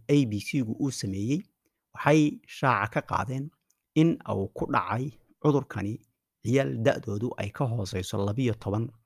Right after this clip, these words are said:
ilaa saddex kun iyo dhowr boqol oo ruux ilmood in uu ku dhacay. Intaasi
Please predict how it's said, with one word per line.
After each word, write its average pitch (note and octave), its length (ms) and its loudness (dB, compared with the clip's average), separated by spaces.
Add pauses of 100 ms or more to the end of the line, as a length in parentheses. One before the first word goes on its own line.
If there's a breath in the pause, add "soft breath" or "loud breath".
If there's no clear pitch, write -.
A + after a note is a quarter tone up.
(360)
ilaa C3+ 300 6 (440)
saddex B2+ 340 0 (100)
kun C3+ 220 2 (600)
iyo G#2+ 220 0 (180)
dhowr A#2 220 4
boqol A2+ 300 -6 (120)
oo F#2+ 220 -6
ruux G2 260 -4
ilmood G#2 380 -2 (520)
in C3 160 2
uu G#2+ 100 -4
ku - 140 -8
dhacay. - 320 -8 (920)
Intaasi D3 580 4